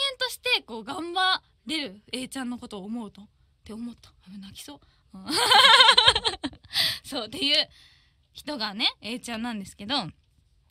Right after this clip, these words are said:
まあそんな中でAちゃんの曲を一曲お届けしようかなと思いますよ。はい、いいですか？矢沢永吉さんで、トラベリングバスです。どうぞ。じゃ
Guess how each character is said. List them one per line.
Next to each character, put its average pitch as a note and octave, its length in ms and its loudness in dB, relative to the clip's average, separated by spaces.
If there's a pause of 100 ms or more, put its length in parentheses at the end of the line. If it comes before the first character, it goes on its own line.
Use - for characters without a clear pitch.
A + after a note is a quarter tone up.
ま C4 160 -2
あ B3+ 40 -4
そ F#4+ 120 2
ん G#4+ 120 4
な A4+ 160 8
中 F#4+ 160 6
で A3 220 0
A D#4+ 200 -4
ち - 80 -6
ゃ F4 60 -2
ん E4+ 60 -4
の E4+ 80 -10
曲 D#4 240 -12
を G3+ 180 -10 (340)
一 A3 120 -14
曲 B3+ 440 -12 (800)
お - 100 -12
届 B3+ 240 -8
け B3+ 60 -12
し D4 100 -2
よ F4+ 100 4
う - 40 -2
か A#3 120 -4
な E4 200 6
と G#3+ 140 -4
思 C#4+ 200 4
い G#4+ 60 4
ま A4 140 6
す E4 140 -4
よ。 A3+ 140 -2 (480)
は G#3+ 160 -16
い、 G#3+ 100 -18
い C4+ 120 -4
い - 20 -4
で C4+ 80 -8
す - 120 -12
か？ C#4 280 -14 (600)
矢 G#3 220 -8
沢 D#4+ 300 4
永 C#4+ 180 4
吉 - 220 -8
さ D4+ 140 0
ん C#4+ 80 -2
で、 G4+ 80 6 (640)
ト D#4 120 -6
ラ E4+ 60 2
ベ A4 40 8
リ - 20 10
ン - 20 10 (460)
グ D#5 140 2
バ C#5+ 60 8 (100)
ス D#5+ 80 -8
で E5 60 12 (200)
す。 - 180 -20
ど - 80 0
う - 20 4
ぞ。 F#5+ 380 8 (1500)
じ A#4 100 2
ゃ B4+ 40 8